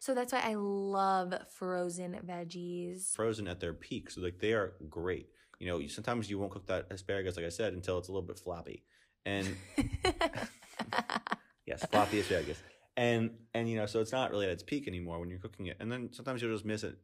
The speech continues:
Speaker 2: altogether and it'll go
Speaker 1: Mm-hmm.
Speaker 2: bad.
Speaker 1: Yeah. I feel
Speaker 2: I
Speaker 1: so
Speaker 2: think that
Speaker 1: guilty
Speaker 2: we,
Speaker 1: about that.
Speaker 2: we go to the store and I think we just get so inspired that we're like, or maybe I do, I don't know. I don't know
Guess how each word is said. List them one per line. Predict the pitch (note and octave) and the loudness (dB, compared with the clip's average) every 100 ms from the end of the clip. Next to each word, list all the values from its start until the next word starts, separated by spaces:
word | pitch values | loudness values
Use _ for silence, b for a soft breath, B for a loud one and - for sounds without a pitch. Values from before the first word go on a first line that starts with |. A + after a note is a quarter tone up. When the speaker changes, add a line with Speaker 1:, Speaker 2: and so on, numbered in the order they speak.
| _ | _
Speaker 2:
altogether | - F2+ G2 G#2+ G#2 | -6 -2 2 4 4
and | F#2 | 2
it'll | F#2 | 0
go | F2+ | 2
Speaker 1:
Mm-hmm. | F2 | 2
Speaker 2:
bad. | G#2+ G#2+ F#2 | 2 0 -4
Speaker 1:
Yeah. | G3 F#3+ E3+ G3+ - | -6 -8 -8 -12 -10
I | G#3 | -6
feel | A#3 | -4
Speaker 2:
I | |
Speaker 1:
so | A#3 C4+ | -2 0
Speaker 2:
think | C4+ | 0
that | A3 | 0
Speaker 1:
guilty | - - | 0 0
Speaker 2:
we, | B3+ | 0
Speaker 1:
about | G3 F#3 - | -2 -6 -10
that. | - - | -14 -2
Speaker 2:
we | A#2 | 0
go | A2 A2+ | 2 2
to | B2 | 2
the | A#2 | 0
store | G#2+ - G#2+ A2+ G2 F2+ F2+ - | -2 -2 -2 0 -2 -4 -8 -8
and | G2 | -6
I | |
think | G2+ G2+ | -6 -6
we | G#2 | -6
just | F#2+ F2+ F#2 _ _ - | -4 -6 -10 _ _ -10
get | G#2 F2+ | -6 -4
so | - F2+ | 0 0
inspired | F2+ F2 - E2+ E2 F2 E2+ E2+ | 0 -4 -4 -2 0 0 -2 -2
that | - | -4
we're | F2+ - | 4 6
like, | - | 6
or | - | 2
maybe | - - | 2 4
I | F2+ F2+ | 4 4
do, | - | 2
I | F#2 | 0
don't | F2+ | 0
know. | F2 | 0
I | G2+ | 0
don't | |
know | - | 2